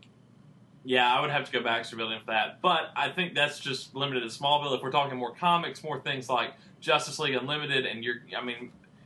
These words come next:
more often than not, more people are gonna relate with the space station more than they are the really tall building Metropolis. I think you gotta go Watchtower.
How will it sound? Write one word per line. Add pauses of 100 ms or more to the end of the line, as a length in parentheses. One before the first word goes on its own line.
(180)
more
often
than
not,
more
people
are
gonna
relate
with (140)
the
space
station
more
than
they
are
the
really
tall
building
Metropolis.
I
think
you
gotta
go
Watchtower.